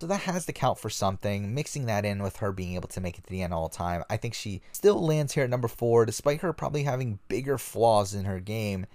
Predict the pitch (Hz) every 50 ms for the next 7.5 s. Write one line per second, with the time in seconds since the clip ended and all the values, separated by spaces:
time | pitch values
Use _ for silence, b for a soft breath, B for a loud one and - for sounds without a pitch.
0 | b b b b 120 117 - 156 143 139 123 - - 120 113 110 104 92 - -
1 | 101 - - - 95 90 - - - 110 101 101 87 78 - - - - - -
2 | - - - - - - 208 220 240 240 240 233 240 220 - - - 139 139 151
3 | 156 165 196 190 170 139 113 87 76 73 71 78 117 127 123 85 98 127 123 123
4 | 120 107 - - 104 107 107 101 - - 104 104 101 101 98 98 - - - -
5 | 143 170 - - 214 - - - - 76 - - - - 104 98 117 110 107 107
6 | - - - - 151 180 170 202 202 175 139 120 127 127 - - - - - 113
7 | 107 107 107 104 101 101 98 95 107